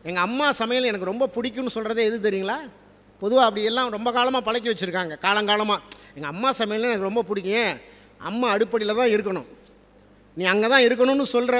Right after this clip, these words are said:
ஒரு அடிமைத்தனமான வார்த்தை தான். "எங்க அம்மா சமையல் ரொம்ப பிடிக்கும்னு" சொல்றதுக்குள்ள இருக்கக்கூடிய ஒரு சூழ்ச்சி அதுதான். ஆனா இன்னைய பெண்கள் அப்படியெல்லாம் இல்ல. இன்னைக்கு, இன்னைக்கு பெண்கள், சமைக்க தெரிகிற பெண்கள் கையை, கையை தூக்குங்கன்னா நாலு பேர் கூட தூக்க மாட்டாங்க. அந்த மாதிரி ஆயிடுச்சு. இன்னைக்கு ஒருத்தர் கேட்டாரு, "உங்க மனைவிக்கு சமைக்க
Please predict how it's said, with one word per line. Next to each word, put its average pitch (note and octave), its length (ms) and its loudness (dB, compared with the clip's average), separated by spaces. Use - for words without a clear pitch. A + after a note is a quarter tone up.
ஒரு F#3+ 180 0
அடிமைத்தனமான C4 880 2
வார்த்தை A#3 380 2
தான். G3 180 0
"எங்க F3+ 180 -4
அம்மா A#3 220 -2
சமையல் G#3+ 380 -4
ரொம்ப A#3 220 -2
பிடிக்கும்னு" A3+ 320 -4
சொல்றதுக்குள்ள G#3+ 540 -2
இருக்கக்கூடிய A#3 420 0
ஒரு G#3+ 120 0
சூழ்ச்சி D4 440 0
அதுதான். A3+ 380 2
ஆனா A#3 140 -2
இன்னைய C4 320 4
பெண்கள் B3+ 340 2
அப்படியெல்லாம் B3 380 2
இல்ல. A#3+ 100 -2
இன்னைக்கு, F#3+ 240 -6
இன்னைக்கு F#3+ 240 -2
பெண்கள், A3+ 320 -2
சமைக்க A3+ 300 -2
தெரிகிற A3+ 280 0
பெண்கள் A3+ 400 -2
கையை, A#3+ 380 2
கையை A3+ 300 2
தூக்குங்கன்னா A3+ 400 -2
நாலு A3+ 280 0
பேர் A#3 100 4
கூட A3+ 140 0
தூக்க G3+ 200 -4
மாட்டாங்க. F3+ 300 -2
அந்த F3+ 120 0
மாதிரி A#3 240 2
ஆயிடுச்சு. G#3+ 320 2
இன்னைக்கு F#3 220 0
ஒருத்தர் F3+ 260 0
கேட்டாரு, A#3+ 300 4
"உங்க F3+ 120 -4
மனைவிக்கு A#3 440 2
சமைக்க B3+ 180 2